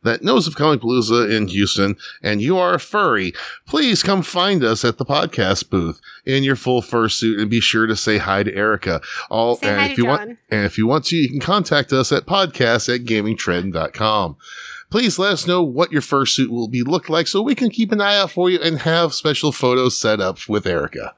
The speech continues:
Speaker 2: I hate you. <laughs> Remember to like, subscribe to our podcast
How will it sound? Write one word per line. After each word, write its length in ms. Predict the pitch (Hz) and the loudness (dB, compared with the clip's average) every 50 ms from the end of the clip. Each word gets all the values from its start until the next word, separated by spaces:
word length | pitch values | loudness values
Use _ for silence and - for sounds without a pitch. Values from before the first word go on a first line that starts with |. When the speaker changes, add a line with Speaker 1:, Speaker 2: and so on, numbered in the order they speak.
| _ | _
Speaker 2:
I 160 | 330 330 349 339 | -2 0 0 0
hate 360 | 254 226 254 226 233 - _ - | 0 -2 -2 -2 -4 -4 _ -8
you. 440 | 214 190 123 120 127 185 269 294 - _ - 349 466 - - - - - - - - 508 - - - 453 - - - | -6 -6 -6 -6 -10 -10 -12 -12 -12 _ -10 -10 -8 -4 -2 -2 0 0 0 0 0 0 -2 0 0 0 2 2 0
<laughs> 800 | - 349 170 156 135 160 160 - - - - - - - - - | 0 -2 -4 -6 -8 -6 -6 -6 -8 -8 -10 -10 -12 -12 -8 -4
Remember 400 | 330 370 381 392 392 392 392 370 - | -2 0 2 2 2 2 0 0 0
to 220 | 349 359 330 262 | 0 0 0 0
like, 320 | 247 262 262 285 302 294 | -2 -2 0 0 0 0
subscribe 960 | - - - 247 233 - - - - 247 262 269 277 294 285 277 240 208 202 | -2 -4 -4 -4 -4 -6 -6 -6 -4 0 0 2 2 2 2 2 0 -2 -4
to 140 | - 269 240 | -4 -2 0
our 140 | 220 208 - | 0 0 0
podcast 800 | - - 254 240 240 240 - - 254 196 196 208 - - - | 0 0 2 2 2 0 0 0 2 2 2 2 -2 -6 -10